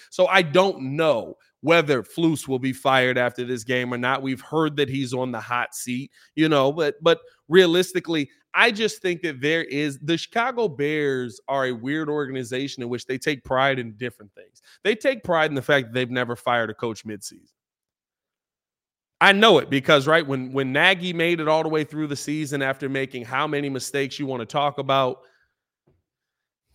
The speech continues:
I mean, it, it, right, like, and realistically, the second you fire Flus, you're basically saying, you know, "The, the season's over." You don't wanna do that to the players in the building, right? Like, because there's nobody you're gonna promote up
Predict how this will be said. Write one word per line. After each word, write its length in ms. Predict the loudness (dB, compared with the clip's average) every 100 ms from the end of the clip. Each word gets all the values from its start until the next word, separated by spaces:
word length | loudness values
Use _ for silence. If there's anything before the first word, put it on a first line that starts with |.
| -20 -10
I 80 |
mean, 240 | -4 -2 0
it, 160 | 0 0
it, 160 | 0
right, 280 | 4 4 4
like, 280 | 2 2 -2 _ _ _ _ _ _ _ _ 4
and 160 | 4 6
realistically, 640 | 6 6 4 2 0 0
the 140 | 0 -2
second 420 | 0 0 0 -6
you 80 | -6
fire 360 | -2 0 0
Flus, 440 | -2 -6 -4 -4 -6
you're 100 | -4
basically 480 | -2 -4 -6 -8
saying, 460 | -6 -4 -4 -4 -6
you 100 | -6
know, 240 | -4 -6
"The, 180 | -6 -8
the 120 | -8
season's 500 | -6 -4 -4 -4 -6
over." 420 | -2 -2 -4 -8 -10 _ -8
You 80 | -2
don't 160 | 0
wanna 160 | 2 0
do 160 | 2
that 160 | 2 2
to 80 | -2
the 80 | -4
players 420 | -2 0 0 -2
in 80 | -6
the 80 |
building, 440 | -4 -2 -2 -4 -4
right? 240 | -4 -4
Like, 200 | -4 -6 -10 _ _ _ _ _ _ _ _ _ _ _ _ -2
because 360 | 0 4 4
there's 200 | 4 2
nobody 320 | 2 2 2 0
you're 100 | -2
gonna 180 | -2
promote 380 | -2 -2 0 0
up 280 | 2 0 -2